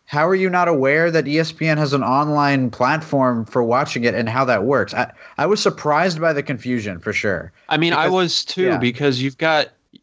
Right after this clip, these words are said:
Speaker 2: here's an example, N F L Red Zone. It, it, it works in a very similar manner. Uh, you have a provider login and you access their service and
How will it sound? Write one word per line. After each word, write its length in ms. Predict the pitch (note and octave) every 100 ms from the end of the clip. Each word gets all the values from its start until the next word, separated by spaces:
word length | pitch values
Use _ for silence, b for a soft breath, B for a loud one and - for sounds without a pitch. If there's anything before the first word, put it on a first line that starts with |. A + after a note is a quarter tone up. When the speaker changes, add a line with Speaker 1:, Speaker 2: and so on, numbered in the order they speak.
| -
Speaker 2:
here's 240 | C#3+ F#3
an 100 | D#3+
example, 640 | B2+ G2+ G#2 G2 G#2+ G#2+ -
N 140 | C#3+
F 180 | D#3 -
L 140 | C3+
Red 240 | A2 G2+ G2
Zone. 500 | G#2+ G#2+ A2 A2 A2 _ _ _ -
It, 240 | C3 - -
it, 160 | C#3
it 160 | A#2 C#3
works 320 | C#3 D3 -
in 80 | C3+
a 60 | A#2
very 260 | A#2+ A#2+
similar 460 | A#2+ A#2 A2+ A2+ G#2+
manner. 560 | G2 G2 G2+ A#2+ C3 - _ -
Uh, 100 | G#2+
you 240 | G#2+ G#2+
have 120 | A2
a 80 | G2+
provider 500 | F#2 G#2 G2+ G2+ G#2+
login 600 | G#2 G2+ G2+ G2 G#2 B2 - -
and 460 | G2+ G2 F#2+ G2
you 400 | - G#2 G2+ G2+ - _ _ - - _ -
access 480 | A2 - A#2+ A2
their 160 | - G#2+
service 560 | - G#2+ G2 G#2+ B2 A#2
and 340 | G#2 G2 -